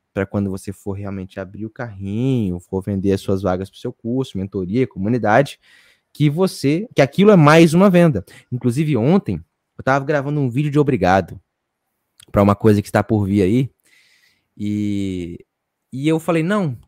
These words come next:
poderia seguir um vídeo de obrigado que eu tinha um roteiro?" Poderia, mas eu vou implementar uma parada, uma coisa diferente aqui.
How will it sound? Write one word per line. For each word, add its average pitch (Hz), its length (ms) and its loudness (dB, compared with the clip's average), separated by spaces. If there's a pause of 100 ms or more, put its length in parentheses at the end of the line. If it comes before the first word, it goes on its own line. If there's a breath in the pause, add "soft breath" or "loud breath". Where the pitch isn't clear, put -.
poderia 226 300 0
seguir 214 220 -6
um 196 80 0
vídeo 175 180 -2
de 165 80 0
obrigado 135 460 0
que - 80 -6
eu 113 60 -2
tinha - 180 -6
um 110 40 -4
roteiro?" 120 420 0
Poderia, 147 640 -2 (440 soft breath)
mas 180 160 0
eu 185 80 0
vou 185 120 -2
implementar 165 600 2
uma 143 100 -2
parada, 131 420 -6
uma 127 140 -4
coisa 131 240 0
diferente 107 540 -6
aqui. - 240 -20